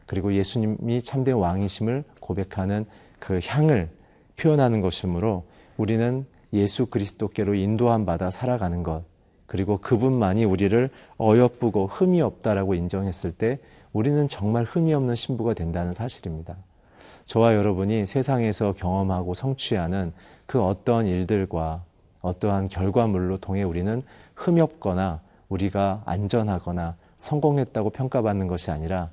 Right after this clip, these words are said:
우리의 참된 신랑 되신 예수님께서,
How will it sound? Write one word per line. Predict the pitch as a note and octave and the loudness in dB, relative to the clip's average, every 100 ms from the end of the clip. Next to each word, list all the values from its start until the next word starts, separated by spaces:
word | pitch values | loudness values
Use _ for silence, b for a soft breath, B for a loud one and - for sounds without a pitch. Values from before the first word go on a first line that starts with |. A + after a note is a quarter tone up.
| b b b b | b b b b
우리의 | G2+ G#2 A#2+ | 0 2 2
참된 | - C#3+ C#3+ C3+ A#2+ E2+ E2+ | 0 -2 0 2 2 -2 -6
신랑 | - - B2+ B2+ | -8 -2 0 2
되신 | G#2+ F#2 - G2 F#2 b b - | 0 -2 -2 -4 -6 b b -4
예수님께서, | F2+ - G2 F2+ D#2+ D#2 E2+ E2+ | -4 -2 -4 -4 -6 -6 -6 -8